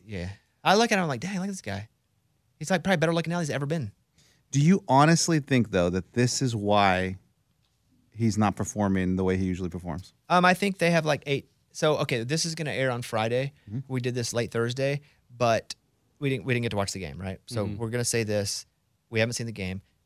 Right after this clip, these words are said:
Speaker 1: They have, like, eight people injured. So, no. I don't, I think
Speaker 2: You don't
Speaker 1: this
Speaker 2: think
Speaker 1: is
Speaker 2: the personal life is getting
Speaker 1: I think it's, pr-, uh, but I've said before, I think the personal life is the easy story to make out of everything.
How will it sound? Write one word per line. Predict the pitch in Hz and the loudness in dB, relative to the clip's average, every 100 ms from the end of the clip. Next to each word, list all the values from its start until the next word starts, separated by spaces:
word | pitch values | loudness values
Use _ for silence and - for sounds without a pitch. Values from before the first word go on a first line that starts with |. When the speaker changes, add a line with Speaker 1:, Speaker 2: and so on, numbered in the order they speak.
| - | -4
Speaker 1:
They | 151 | -2
have, | 214 | 0
like, | 214 180 - | -2 -4 -4
eight | 123 120 - | -4 -4 -6
people | 117 - 92 | -10 -6 -6
injured. | 87 76 - _ _ _ _ _ _ _ _ _ _ | -6 -10 -16 _ _ _ _ _ _ _ _ _ _
So, | - - 135 123 120 117 | -8 -2 2 4 4 2
no. | 113 120 98 - _ _ | 0 -2 -2 -8 _ _
I | 127 | 0
don't, | 123 131 - 139 | 2 0 -4 -2
I | |
think | 139 117 | 2 6
Speaker 2:
You | 139 | 8
don't | 160 | 8
Speaker 1:
this | 156 | 8
Speaker 2:
think | 170 | 6
Speaker 1:
is | 160 | 4
Speaker 2:
the | |
personal | 131 156 147 135 | 6 6 6 6
life | 127 120 | 6 4
is | 117 | 2
getting | 107 113 110 | 2 4 4
Speaker 1:
I | |
think | 107 139 | 4 2
it's, | 180 | -4
pr-, | - - - | -8 -10 -4
uh, | 165 | 2
but | 202 | 4
I've | 202 | 4
said | - 208 | 2 0
before, | 160 139 - 240 208 151 | -2 -6 -4 0 4 4
I | 139 | 4
think | 143 165 - | 2 -6 -6
the | |
personal | - 165 170 160 135 | -6 -2 -2 -2 -2
life | 131 | -2
is | 127 | -2
the | 117 95 | -4 -4
easy | 131 131 | -4 -2
story | 131 - 127 127 | -4 -4 -2 -2
to | 120 | -2
make | 113 117 113 | -2 0 2
out | 113 | 2
of | 110 | 2
everything. | 107 113 117 | -2 -4 -6